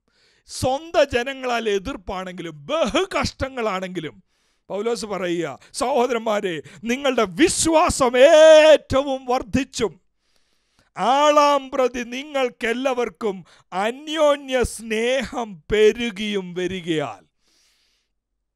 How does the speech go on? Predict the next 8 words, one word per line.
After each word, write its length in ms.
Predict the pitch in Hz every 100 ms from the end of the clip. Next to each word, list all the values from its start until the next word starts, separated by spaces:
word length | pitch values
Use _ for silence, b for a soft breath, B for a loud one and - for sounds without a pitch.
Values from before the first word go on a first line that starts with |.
| _ _ _
നമ്മള് 480 | 135 175 208 220 214 -
ഒന്ന് 220 | 185 254 240
തെസ്സലോനിക്കർ 520 | 233 240 240 220 240
മൂന്നിൽ 440 | 220 233 262 247 220 247
കണ്ട 180 | 247
അതേ 400 | 240 233 247 247
രണ്ട് 220 | 240 233 208
പദം, 340 | 190 170